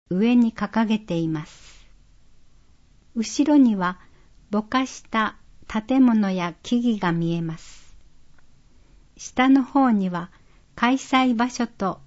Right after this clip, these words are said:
日時が書かれています。写真を終わります。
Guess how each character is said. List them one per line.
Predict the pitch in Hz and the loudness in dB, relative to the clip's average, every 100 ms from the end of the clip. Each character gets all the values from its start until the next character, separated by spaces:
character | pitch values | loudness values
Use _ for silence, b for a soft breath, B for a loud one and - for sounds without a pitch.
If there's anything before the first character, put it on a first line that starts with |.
| - | -4
日 | 196 247 254 240 196 | 2 2 2 -4 -2
時 | 226 | -4
が | 208 190 - | -4 -6 -6
書 | 190 | -6
か | 226 226 | -2 -2
れ | 214 | -2
て | - | -4
い | 175 170 | -4 -4
ま | 165 | -6
す。 | - - - - - - _ _ _ _ _ _ _ _ _ _ _ _ _ _ _ _ _ | -10 -20 -20 -20 -20 -20 _ _ _ _ _ _ _ _ _ _ _ _ _ _ _ _ _
写 | - 226 | -4 -4
真 | - 277 277 254 | 2 4 6 6
を | 254 233 | 2 -2
終 | - 196 | -2 0
わ | 208 | 0
り | 208 | -2
ま | 202 202 | -2 -4
す。 | - - - _ | -8 -20 -20 _